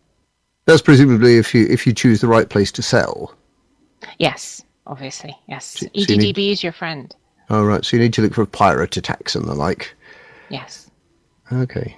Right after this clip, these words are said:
Speaker 1: So, so, uh, and do, do you get pirates even out in the most remote place? Pirates
Speaker 2: Um,
Speaker 1: magically popping up.
Speaker 2: The further out you go, the less chance there is of pirates. But I
Speaker 1: Oh,
Speaker 2: mean,
Speaker 1: that's
Speaker 2: there's
Speaker 1: good.
Speaker 2: always that. Um,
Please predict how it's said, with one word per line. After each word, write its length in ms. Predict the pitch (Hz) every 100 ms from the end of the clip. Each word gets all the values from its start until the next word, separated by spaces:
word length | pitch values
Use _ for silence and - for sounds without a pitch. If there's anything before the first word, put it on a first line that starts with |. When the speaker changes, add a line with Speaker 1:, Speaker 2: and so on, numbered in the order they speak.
| _
Speaker 1:
So, 260 | - 165 -
so, 240 | 160 151
uh, 220 | 165 165 170
and 240 | 170 139
do, 120 | 175
do 140 | 165 185
you 140 | 185
get 180 | 170 -
pirates 560 | - 135 76 73 - -
even 300 | 165 135 135
out 200 | 127 -
in 60 |
the 80 | 117
most 240 | 120 120 -
remote 300 | 117 117 -
place? 500 | 104 71 - - - _ _ _ _
Pirates 380 | 196 107 95 220
Speaker 2:
Um, 120 | 110
Speaker 1:
magically 420 | 117 113 113 107
popping 380 | - 120 - 98
up. 220 | 95 - - - - _ _
Speaker 2:
The 100 | 196
further 580 | 202 247 240 240 233 233
out 240 | - 202 -
you 100 | 196
go, 420 | 180 160 156 160 -
the 80 | 156
less 200 | 151 160
chance 400 | - 160 147 -
there 180 | 151 143
is 140 | 143
of 140 | 143 -
pirates. 720 | - 135 131 135 - - - -
But 60 | 180
I 80 |
Speaker 1:
Oh, 40 | 151
Speaker 2:
mean, 160 | -
Speaker 1:
that's 180 | 208 170
Speaker 2:
there's 180 | 196 190
Speaker 1:
good. 60 | 214
Speaker 2:
always 240 | 220 202
that. 240 | 185 156 - _ _ -
Um, 500 | 160 151 147 143